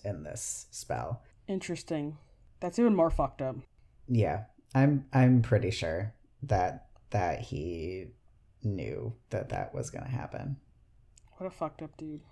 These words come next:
Speaker 1: <laughs> Yeah. Okay, so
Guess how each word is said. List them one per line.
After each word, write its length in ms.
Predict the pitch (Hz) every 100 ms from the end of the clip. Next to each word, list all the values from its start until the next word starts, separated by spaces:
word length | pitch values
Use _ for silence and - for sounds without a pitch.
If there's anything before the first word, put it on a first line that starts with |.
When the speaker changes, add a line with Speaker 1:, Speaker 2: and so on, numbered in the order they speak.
| - - 135
Speaker 1:
<laughs> 220 | 147 117 - - -
Yeah. 320 | 117 104 127 113 110 - _ - - - _ _ _ _ _
Okay, 340 | 127 113 104 131
so 1000 | - - 123 117 113 113 113 113 113 110